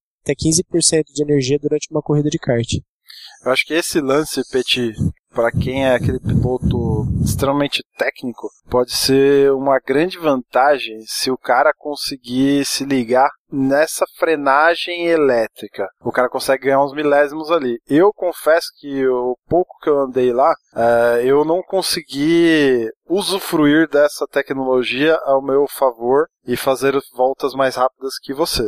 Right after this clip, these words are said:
Speaker 2: Mas eu acho que é um, uma grande vantagem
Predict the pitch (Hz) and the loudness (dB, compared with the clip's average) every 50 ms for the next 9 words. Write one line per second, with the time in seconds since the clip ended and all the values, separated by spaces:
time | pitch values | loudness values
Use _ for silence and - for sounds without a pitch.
0 | - _ _ - 120 120 120 113 110 123 127 127 131 127 - 139 - - - 139 | -6 _ _ -2 0 0 0 0 0 0 2 2 2 0 -2 -6 -6 -2 0 2
1 | 135 135 135 143 143 143 143 139 139 139 139 135 131 131 131 131 120 131 151 170 | 2 2 2 0 -4 -10 -10 -8 -6 -6 -4 -2 0 0 0 0 0 0 0 0
2 | 180 175 190 180 - - 156 160 160 | 0 0 -2 0 2 2 0 0 0